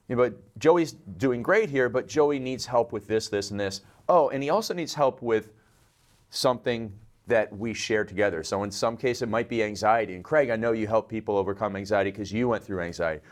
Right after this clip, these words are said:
Or Craig, you know, Joey needs help with growing his Fit Body because, and I know you have multiple Fit Body locations.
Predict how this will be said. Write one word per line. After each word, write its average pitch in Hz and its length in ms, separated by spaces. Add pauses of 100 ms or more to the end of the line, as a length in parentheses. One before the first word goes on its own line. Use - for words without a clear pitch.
(120)
Or 113 100
Craig, 117 380 (220)
you 104 200
know, 101 200 (180)
Joey 120 260
needs 117 200
help 120 240
with 101 140
growing 113 360
his 110 180
Fit 139 240
Body 95 260
because, 104 380
and 107 80
I 104 60
know 113 180
you 113 220
have 110 140
multiple 101 360
Fit 139 260
Body 98 260
locations. 92 600